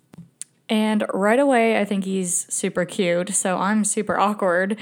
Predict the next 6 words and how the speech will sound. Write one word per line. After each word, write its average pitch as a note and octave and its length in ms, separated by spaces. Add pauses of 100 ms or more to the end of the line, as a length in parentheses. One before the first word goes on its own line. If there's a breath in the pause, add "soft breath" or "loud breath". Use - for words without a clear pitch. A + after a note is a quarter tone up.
(360 loud breath)
But G3+ 120
we A3 120
introduce C4 680
ourselves, G3 920
and, F#3 500
um, F3 480